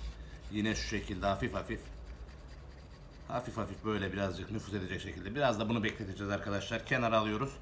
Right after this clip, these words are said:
Şimdi asıl ekeceğimize geçeceğiz. Bakın şimdi kök ne durumda görüyorsunuz değil mi arkadaşlar? Bizim ekeceğimiz saksıya öncelikle arkadaşlar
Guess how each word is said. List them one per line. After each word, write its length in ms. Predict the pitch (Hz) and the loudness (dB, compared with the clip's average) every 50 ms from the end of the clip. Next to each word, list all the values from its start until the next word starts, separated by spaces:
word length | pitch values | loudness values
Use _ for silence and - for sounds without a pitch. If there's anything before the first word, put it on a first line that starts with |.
| - - - - - - - - - | -8 -4 -2 -2 -2 -2 -6 -8 -4
Şimdi 260 | - 120 120 107 113 | 0 2 2 4 4
asıl 380 | - 120 117 - - 117 120 120 - - - - - | 4 4 4 4 2 0 0 -2 -4 -10 -10 -2 0
ekeceğimize 580 | 117 110 - 117 95 107 113 107 101 92 110 101 | 0 2 2 4 4 6 6 6 6 4 4 2
geçeceğiz. 580 | 95 90 - - - 110 123 143 143 - - - - - - - - - - - - - - - - - - - - - - - - - - - - - - - - - - - - - - - - - - - - - - | 2 0 -2 -2 0 0 0 0 0 -2 -6 -10 -12 -12 -12 -12 -12 -12 -12 -12 -12 -12 -12 -12 -12 -10 -10 -10 -10 -10 -12 -12 -12 -12 -10 -10 -10 -10 -10 -10 -10 -10 -10 -10 -10 -10 -12 -12 -14 -14 -14 -14 -6 -2 0
Bakın 180 | - 104 120 | 2 2 2
şimdi 280 | 117 - 135 127 113 101 | 2 2 2 2 2 4
kök 280 | - 151 147 147 - 143 | 4 4 4 6 6 4
ne 140 | 139 127 | 4 4
durumda 200 | 117 104 98 95 | 4 4 2 2
görüyorsunuz 500 | 101 101 135 127 110 98 - - 101 101 | 2 2 4 2 2 0 0 -2 -2 2
değil 100 | - 170 | 6 6
mi 0 | |
arkadaşlar? 460 | 135 107 - 98 90 80 - - - - - - - - - - - - - - - - - - - - - - - - - - | 6 6 4 2 -2 -2 -4 -6 -6 -8 -10 -12 -12 -12 -12 -12 -12 -10 -10 -10 -10 -10 -12 -12 -12 -12 -12 -12 -12 -12 -6 -4
Bizim 240 | 113 120 117 127 127 | -2 0 0 0 2
ekeceğimiz 560 | 127 117 - 127 104 110 120 120 120 123 117 | 2 2 4 4 6 6 6 6 6 4 2
saksıya 560 | - - - 120 117 - - - 101 92 95 101 - - - - - - - - | 2 4 8 8 8 8 8 6 4 4 6 6 4 4 0 -6 -8 -8 -4 0
öncelikle 640 | 110 113 117 110 110 117 110 107 - - 104 104 135 147 - - - - - - - - - - - - - - - - - - - - - - - - - - - - | 4 4 6 6 6 6 4 4 2 2 2 2 2 2 0 -4 -6 -8 -10 -12 -14 -14 -14 -12 -10 -8 -6 -4 -4 -4 -4 -6 -10 -12 -12 -12 -12 -12 -14 -12 -4 0
arkadaşlar 600 | - 101 98 95 98 92 92 - - 104 - 135 | 2 2 2 2 0 -2 -2 -2 -2 -2 -2 -2